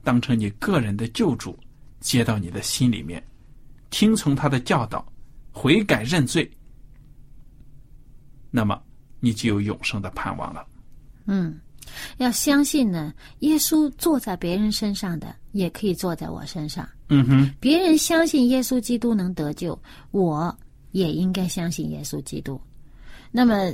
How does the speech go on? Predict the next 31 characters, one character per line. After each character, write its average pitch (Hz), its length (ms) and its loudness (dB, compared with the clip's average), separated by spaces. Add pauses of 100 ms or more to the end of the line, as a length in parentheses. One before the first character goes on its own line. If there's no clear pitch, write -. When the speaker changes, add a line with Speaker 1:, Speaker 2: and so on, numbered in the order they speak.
(180)
Speaker 2:
就 262 120 2
像 214 220 0
耶 233 160 4
稣 240 300 4
呢， 180 260 2 (1080)
叫， 185 340 4 (220)
呃， 156 320 0
约 233 200 4
翰 220 260 2
的 175 100 0
门 165 260 0
徒 160 260 -2
带 190 240 -2
给 151 120 -4
他 180 180 -4
的 170 80 -2
那 175 140 0
个 156 120 -6
话， 160 340 -4 (180)
说 170 260 0 (260)
：“凡 254 380 4 (100)
不 359 200 6
因 320 280 6
我 208 180 4
跌 208 240 -2
倒 - 260 -10
的， 160 140 -6
就 185 200 -4
有 156 200 -6
福 - 280 -10
了。” 135 180 -10